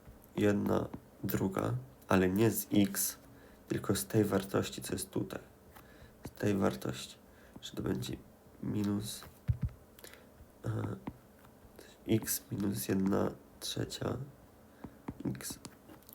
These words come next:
I na lipiec zostało sześćdziesiąt kilogramów. Czyli,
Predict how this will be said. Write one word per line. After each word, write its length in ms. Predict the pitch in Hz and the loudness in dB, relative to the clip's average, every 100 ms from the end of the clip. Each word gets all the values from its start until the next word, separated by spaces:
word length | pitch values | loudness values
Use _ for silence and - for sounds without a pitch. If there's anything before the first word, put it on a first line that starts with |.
| - - - - - - - - - - - - - - - - - - - - - - - - - - | -18 -18 -20 -20 -20 -20 -20 -20 -20 -20 -20 -20 -20 -20 -20 -20 -20 -14 -14 -14 -16 -16 -14 -14 -10 0
I 100 | 123 | 4
na 440 | 123 107 104 107 | 4 4 4 4
lipiec 1080 | 101 98 92 90 - 95 98 95 95 95 - - - - - - - - - 107 | 4 2 0 -2 -6 0 2 4 4 2 -4 -12 -16 -20 -20 -20 -20 -12 -8 -6
zostało 420 | 98 - - 92 | -4 0 2 2
sześćdziesiąt 840 | - - 95 - - - - - - | 0 0 0 0 -2 -2 -6 -8 -12
kilogramów. 680 | - - - - - - - - - - - - - - - - - - - - - - - | -6 -4 -2 -4 -8 -14 -18 -20 -2 -2 -2 -8 -18 -20 -20 -20 -20 -18 -16 -16 -16 -14 2
Czyli, 280 | - 104 | 8 8